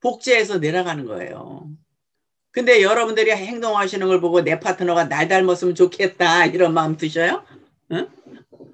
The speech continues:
<laughs> 마지막 부분에 복제, 내가 어떻게 했느냐에 따라서 내 파트너가 나를 복제를 해나갈 텐데 어떻게 할 거냐. 그냥 단순하게 생각하셔요. 이제 오늘 말씀드린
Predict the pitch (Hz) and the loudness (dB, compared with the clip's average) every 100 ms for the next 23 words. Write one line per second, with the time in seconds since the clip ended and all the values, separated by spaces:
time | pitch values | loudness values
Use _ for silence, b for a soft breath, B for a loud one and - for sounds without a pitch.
0 | _ 147 143 - _ _ _ _ 165 185 | _ -14 -14 -16 _ _ _ _ -2 0
1 | 208 208 196 190 185 180 165 156 B B | 0 -4 -2 -4 0 0 0 -4 B B
2 | _ 254 269 - 339 196 110 _ _ 151 | _ -4 -4 2 2 2 -8 _ _ -2
3 | 196 190 180 220 208 214 190 180 175 165 | 0 4 2 2 -4 -4 0 2 2 0
4 | 165 160 156 156 143 b b - 196 - | -2 -4 -4 -4 -6 b b -6 -6 -4
5 | 220 - 185 175 156 143 139 131 165 403 | -6 -4 -4 -2 -2 -2 -2 -4 -4 -8
6 | _ _ 175 180 - 165 147 160 185 190 | _ _ -4 -4 -2 -2 -2 -6 -6 -4
7 | 160 - 123 117 123 - _ - 123 208 | -4 -6 -12 -10 -12 -12 _ -8 -8 -8
8 | 208 214 208 - - - 185 _ _ _ | -12 -16 -18 -20 -20 -20 -20 _ _ _
9 | _ _ B B B 214 196 - 220 240 | _ _ B B B 0 0 -2 -2 -2
10 | 240 247 226 190 220 202 180 170 165 147 | 2 2 2 -2 -6 -4 -2 0 -2 -2
11 | 147 151 175 165 156 165 151 143 139 180 | -2 0 0 0 -2 -4 -4 -4 -4 -4